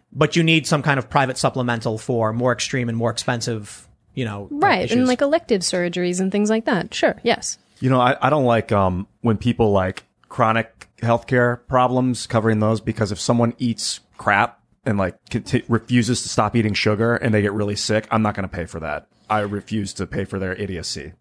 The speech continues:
Speaker 3: Like,
Speaker 1: The re-
Speaker 3: it's up to you to take care of your own body. If they fall down and break their arm, I'm happy to cover it.
Speaker 2: What about someone who's, and this is not because I have a vested interest in this, I'm actually just curious. What about someone who's got an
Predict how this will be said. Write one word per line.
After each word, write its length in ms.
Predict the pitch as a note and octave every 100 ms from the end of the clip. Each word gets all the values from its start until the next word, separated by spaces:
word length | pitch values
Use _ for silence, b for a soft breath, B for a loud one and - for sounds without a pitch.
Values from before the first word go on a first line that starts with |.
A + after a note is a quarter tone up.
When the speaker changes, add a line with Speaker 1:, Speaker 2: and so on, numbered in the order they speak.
| _
Speaker 3:
Like, 120 | A#2
Speaker 1:
The 80 | E3+
re- 100 | G#3
Speaker 3:
it's 140 | - -
up 160 | A2+
to 100 | -
you 200 | G#2+ A2+
to 60 | G#2
take 220 | - G#2
care 160 | - G2
of 60 |
your 100 | F#2+
own 80 | F#2
body. 260 | F2+ F2 D2+ b b
If 100 | -
they 80 | G#2+
fall 180 | C3
down 100 | B2
and 60 | A#2
break 180 | A#2+ A#2+
their 100 | A2
arm, 220 | A2+ A#2+
I'm 80 | G#2
happy 300 | G2+ G#2+ G#2
to 100 | G2
cover 300 | - F#2 D#2
it. 80 | C#3
Speaker 2:
What 100 | C4+
about 180 | C#4+ C#4
someone 280 | C4+ B3 A#3
who's, 340 | A#3+ A#3+ A3 -
and 160 | A#3+ A#3+
this 160 | A#3+
is 80 | C4
not 180 | A3+ -
because 180 | G#3 G#3
I 100 | G3
have 160 | G3
a 100 | F#3+
vested 320 | F3+ F3 -
interest 320 | F#3+ F#3 F#3 F#3+
in 100 | F3
this, 140 | F3
I'm 100 | F3+
actually 260 | E3+ - F#3
just 140 | F3
curious. 320 | - F#3 F3+
What 100 | A3
about 160 | G#3 F#3+
someone 260 | G#3 F#3+ F#3
who's 480 | F3+ F#3 F3 E3+ -
got 360 | F#3+ F#3+ F3+
an 140 | F3+